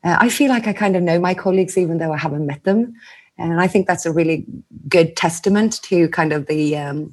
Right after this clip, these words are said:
the culture and, and the working environment at TikTok. We're moving so fast. You know, we're hiring people, onboarding fantastic amount of brands, creators, and users all the time.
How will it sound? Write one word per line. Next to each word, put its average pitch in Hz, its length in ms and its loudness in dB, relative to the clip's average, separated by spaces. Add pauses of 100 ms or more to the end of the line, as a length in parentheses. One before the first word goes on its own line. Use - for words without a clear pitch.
(140)
the 170 100 -6
culture 175 460 2
and, 151 200 0
and 151 220 -2
the 143 60 -2
working 147 320 -4
environment 156 500 -2
at 170 80 -16
TikTok. - 500 -6 (460)
We're 196 160 2
moving 220 260 2
so 175 440 0
fast. - 760 -2
You 185 120 0
know, 170 120 0
we're 165 140 -2
hiring 196 500 0
people, 175 720 0 (460)
onboarding 190 880 2
fantastic 185 560 -6
amount 165 320 -4
of 165 100 -6
brands, 180 560 -2
creators, 185 680 -2
and 170 180 -2
users 170 360 -2
all 175 260 0
the 175 60 -2
time. 185 460 2